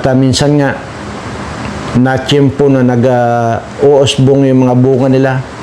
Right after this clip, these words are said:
nandiyan naman yung bagyo. Wala na po,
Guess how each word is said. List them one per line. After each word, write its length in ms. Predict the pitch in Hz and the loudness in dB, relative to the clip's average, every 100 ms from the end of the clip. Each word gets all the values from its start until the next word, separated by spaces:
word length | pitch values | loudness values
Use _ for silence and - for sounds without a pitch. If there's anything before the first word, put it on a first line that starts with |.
| - - - - | -14 -12 -10 -2
nandiyan 320 | 135 135 131 127 | 0 2 2 2
naman 240 | 127 123 | 2 2
yung 100 | 120 | 2
bagyo. 380 | 117 120 117 117 113 - - - - - - - - | 2 2 2 0 -4 -12 -12 -12 -10 -10 -12 -10 -2
Wala 240 | 143 160 | 2 2
na 80 | 156 | 2
po, 160 | 151 | 0